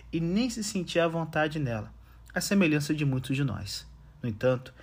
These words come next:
ela se viu dentro dessa história e descobriu que teria nela uma participação discreta, mas que no final seria crucial.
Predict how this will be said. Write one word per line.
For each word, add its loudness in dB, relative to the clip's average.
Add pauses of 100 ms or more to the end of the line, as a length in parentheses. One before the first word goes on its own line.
(240)
ela 6
se 4
viu 2
dentro 2
dessa 2
história 0
e -2
descobriu -2
que -10
teria 2
nela 4
uma 2
participação -4
discreta, 0 (300)
mas -2
que -4
no 0
final 0 (120)
seria -4
crucial. -6